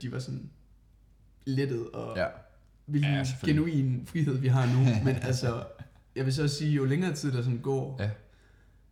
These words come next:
Speaker 1: så jo mere kommer man også til sådan at, altså ikke glorificere det, men alligevel
Speaker 2: Nej.
Speaker 1: savne det.
Speaker 2: Ja.
Speaker 1: Og det er jo nok bare fordi, at man savner alle de gode ting, og glemmer alle de
Speaker 2: Ja.
Speaker 1: trælse ting.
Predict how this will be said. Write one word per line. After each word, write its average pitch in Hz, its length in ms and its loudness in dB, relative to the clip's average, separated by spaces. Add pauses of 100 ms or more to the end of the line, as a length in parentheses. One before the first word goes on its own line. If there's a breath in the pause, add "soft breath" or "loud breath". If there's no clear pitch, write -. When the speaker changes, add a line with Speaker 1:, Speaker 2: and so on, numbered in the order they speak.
(260)
Speaker 1:
så 139 300 -2
jo 131 160 2
mere 143 280 2
kommer 127 220 -2
man 120 140 -2
også 127 160 -2
til 131 120 -6
sådan 123 180 -2
at, 123 200 -6 (540)
altså 131 180 -6
ikke 131 140 -2
glorificere 139 500 -2
det, 123 100 0
men 120 80 0
alligevel 151 260 0
Speaker 2:
Nej. - 80 0
Speaker 1:
savne 151 400 0
det. 135 140 -2 (160)
Speaker 2:
Ja. 90 100 -4
Speaker 1:
Og - 120 -4
det 151 60 2
er 170 40 8
jo 160 60 4
nok 139 180 0
bare 143 120 2
fordi, 139 260 -2
at 127 180 -2 (340)
man 135 140 -4
savner 127 260 0
alle 127 140 0
de 131 40 0
gode 131 240 -2
ting, 120 240 -6
og 131 60 -4
glemmer 131 320 0
alle 131 160 0
de 104 60 -2
Speaker 2:
Ja. 87 60 0
Speaker 1:
trælse 131 320 -2
ting. 120 220 -6